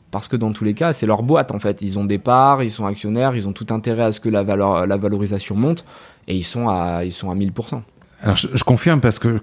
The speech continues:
Speaker 2: tous les gens que j'ai au téléphone pour le travail, parce que je travaille avec vous, euh, que ça soit évidemment Joachim, Mélanie, Jeanne, euh, ils ont, ont l'impression que tous, c'est leur boîte. Ça, je, je confirme totalement. Comment tu gères, par exemple, quand, euh, euh, quand, si quelqu'un s'en va ? Parce que je pense que t'as un moment,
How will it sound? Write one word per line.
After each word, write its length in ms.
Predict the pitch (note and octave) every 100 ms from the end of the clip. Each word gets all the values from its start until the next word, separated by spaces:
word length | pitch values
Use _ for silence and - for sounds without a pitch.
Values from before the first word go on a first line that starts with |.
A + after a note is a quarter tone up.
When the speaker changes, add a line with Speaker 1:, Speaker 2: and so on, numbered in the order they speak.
| -
Speaker 2:
tous 100 | B2
les 120 | A#2
gens 100 | G#2+
que 60 | F#2
j'ai 60 |
au 40 | F#2+
téléphone 560 | F#2+ F#2 G#2+ G#2 F#2
pour 160 | D#2 E2+
le 60 |
travail, 340 | - G#2 B2 C3+
parce 140 | -
que 100 | -
je 60 | -
travaille 160 | D#2
avec 120 | D#2 E2+
vous, 200 | A#2+ - - - - -
euh, 120 | D#2 D#2+
que 100 | -
ça 80 | E2
soit 260 | F#2 F2
évidemment 340 | E2+ E2+ E2 F2
Joachim, 440 | F2 E2 E2+ F#2
Mélanie, 580 | E2 D2+ D2 D#2+ F#2+ F2+
Jeanne, 400 | D2+ D#2+ F2+ D#2
euh, 300 | D2+ - -
ils 320 | - G2+ C3 D3
ont, 60 |
ont 60 | C#3+
l'impression 320 | C3+ - C3
que 60 | A#2
tous, 120 | D#3+
c'est 140 | -
leur 120 | A2+ F2+
boîte. 280 | E2 - -
Ça, 160 | - -
je, 140 | G2+ -
je 120 | G#2+
confirme 320 | G#2 G#2 A2+
totalement. 380 | G#2 F#2+ F2+ E2+ - -
Comment 220 | D#3+ F#3+
tu 120 | D3+
gères, 300 | B2 C#3+ A#2+ G#2 A2
par 140 | G2
exemple, 320 | G2+ F#2+ C3
quand, 320 | C3 G#2 G2+ G2
euh, 320 | F#2 F2+ E2+ - - - - - - -
euh, 480 | F#2 F#2 F#2 F#2 F2 -
quand, 380 | A2 A2 G#2+ -
si 160 | - C3+
quelqu'un 300 | B2+ G#2+ C3+
s'en 160 | - A#2
va ? 100 | G2+
Parce 180 | D#2+
que 120 | - -
je 80 |
pense 160 | - F#2+
que 80 | -
t'as 140 | -
un 60 | F2
moment, 340 | F2+ G2+ A#2